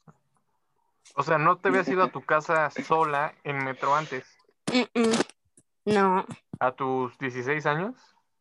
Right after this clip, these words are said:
Speaker 2: Quince.
Speaker 1: Quince.
Speaker 2: Espera, ¿sí quince? Quince, dieciséis, siete, sí.
Speaker 1: ¿Cuándo cumples?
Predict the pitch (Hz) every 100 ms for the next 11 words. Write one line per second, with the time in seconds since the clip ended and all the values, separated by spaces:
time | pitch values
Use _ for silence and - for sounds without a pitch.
0 | _ _ _ _ _ _ _ _ _ _
1 | _ - 240 269 254 214 160 _ _ _
2 | _ - 143 123 - _ _ _ _ _
3 | _ _ _ _ _ _ _ _ _ _
4 | _ _ _ _ _ _ - 208 - 220
5 | 196 - 247 - 262 269 392 - _ _
6 | _ _ _ _ _ _ 233 233 233 226
7 | 214 220 220 220 214 220 214 - - _
8 | - 160 165 165 165 233